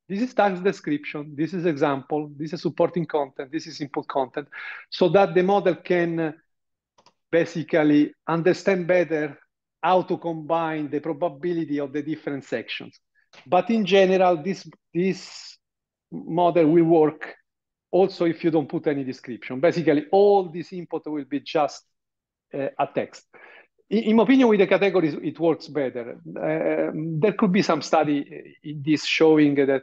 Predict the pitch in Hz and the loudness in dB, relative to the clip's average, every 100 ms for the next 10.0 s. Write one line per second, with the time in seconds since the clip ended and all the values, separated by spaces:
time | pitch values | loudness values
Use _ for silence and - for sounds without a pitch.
0 | - 135 123 147 131 156 139 135 143 135 | -2 -4 -2 -4 -2 -4 -4 -4 -4 -4
1 | - 147 135 127 135 131 135 127 - 139 | -6 -4 -4 -6 -12 -10 -10 -10 -4 -4
2 | 131 123 117 - - - - - 175 170 | -4 -6 -6 -6 -20 -20 -20 -4 2 4
3 | 190 156 160 - 196 - 175 190 196 170 | 4 2 0 2 -2 -2 -8 -6 -2 -2
4 | - 135 151 156 - 170 165 151 147 _ | -2 -4 -6 -6 -2 0 0 -4 -8 _
5 | _ _ - 160 202 202 165 147 147 131 | _ _ -4 0 0 0 0 2 2 0
6 | 127 123 120 - 147 139 131 123 - 151 | -6 -12 -16 -6 -4 -4 -4 -6 -4 -6
7 | 120 - 156 151 143 123 143 - 156 123 | -6 -8 -10 -6 -6 0 -2 0 -2 0
8 | 151 147 180 165 - _ _ _ _ - | 0 4 2 2 -4 _ _ _ _ -10
9 | 139 165 165 - - 160 127 123 139 | -2 0 2 0 0 0 0 -2 -4